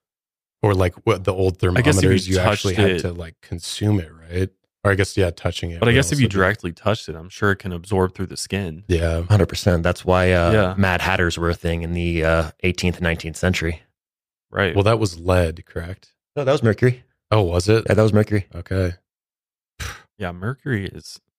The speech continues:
Speaker 1: It is a terrifying
Speaker 2: You wanna
Speaker 1: metal.
Speaker 2: stay away from.
Speaker 1: What was the one? Did you guys ever listen to S-Town, that podcast? It was from the same makers who made, uh,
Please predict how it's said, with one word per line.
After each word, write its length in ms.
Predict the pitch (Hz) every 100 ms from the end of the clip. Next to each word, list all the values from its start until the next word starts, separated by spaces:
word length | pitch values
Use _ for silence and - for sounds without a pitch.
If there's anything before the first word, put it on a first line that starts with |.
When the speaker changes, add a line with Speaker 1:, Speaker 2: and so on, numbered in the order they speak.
| _ _ _ _ _ _ _ _ _ 101
Speaker 1:
It 40 |
is 100 | 107
a 40 | 98
terrifying 560 | - 85 80 85 85
Speaker 2:
You 40 | 107
wanna 120 | 104
Speaker 1:
metal. 120 | 87
Speaker 2:
stay 160 | 104 101
away 240 | 92 95
from. 380 | 95 82 90 95 -
Speaker 1:
What 180 | 110
was 180 | 143 131
the 120 | 113
one? 500 | 90 90 92 90 87 -
Did 100 | -
you 40 | 113
guys 180 | 117 110
ever 140 | 104
listen 300 | 98 98 95
to 120 | -
S-Town, 760 | 90 - - 110 98 101 101 95 - _ _ _
that 180 | 95 -
podcast? 840 | - 98 - 101 95 95 - - - _
It 60 | 95
was 140 | 92
from 180 | - 117
the 80 | 107
same 320 | - 107 101
makers 380 | 92 - 95 -
who 80 | 95
made, 260 | 92 87
uh, 280 | 85 80 80